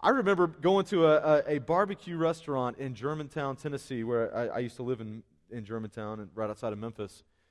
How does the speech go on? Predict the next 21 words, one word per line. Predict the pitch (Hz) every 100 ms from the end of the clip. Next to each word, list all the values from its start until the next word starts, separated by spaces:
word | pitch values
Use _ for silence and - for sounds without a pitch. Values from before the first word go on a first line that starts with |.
| _ _ _ _
And | 147
I | 175
remember | 190 202
walking | 175 175 180 180 165
in, | 180 151
and | 139
there | 160
were | 156
some | 151 143
ladies | 151 202 175 151 139
in | 190 147
the |
kitchen, | - 202 - 151 127 139 _ _ _ _ _ -
um, | 143 147 147 143 147 -
and, | 151 147
and, | 156 156 147 -
and | 160 151 139
they | 170
just | 190 180 180
ignored | 147 151 151 175 202
me. | 139 101